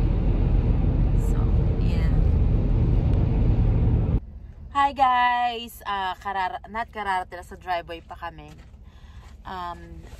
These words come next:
we're headed back to the house now. Karar-, uh, galing kami na grocery ni Daddy. So, yes.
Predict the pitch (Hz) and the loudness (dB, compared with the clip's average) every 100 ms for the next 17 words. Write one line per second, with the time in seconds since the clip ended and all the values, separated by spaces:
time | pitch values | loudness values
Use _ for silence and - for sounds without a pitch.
0 | - - 190 190 190 190 190 196 185 185 | -18 -6 -4 -2 -4 0 0 -2 -2 -2
1 | 185 180 - 202 208 208 190 190 202 185 | -2 -6 -12 -10 -6 -2 -2 -4 -10 -6
2 | 180 175 170 233 - - - - - - | -4 4 4 4 -2 -10 -10 -10 -10 -16
3 | - - - 185 185 180 - 185 175 170 | -18 -18 -6 0 0 0 -4 -4 -2 -2
4 | 180 180 180 180 175 160 160 156 - 160 | -2 -4 -6 -8 -10 -8 -10 -10 -14 -14
5 | 147 147 - - - - - - - - | -14 -14 -14 -14 -14 -16 -12 -12 -10 -10
6 | - - - - - - - - - - | -10 -10 -10 -10 -10 -10 -8 -8 -8 -8
7 | - - - - - - 170 160 156 151 | -10 -10 -8 -6 -6 -6 -6 -6 -8 -8
8 | 147 151 - | -8 -10 -10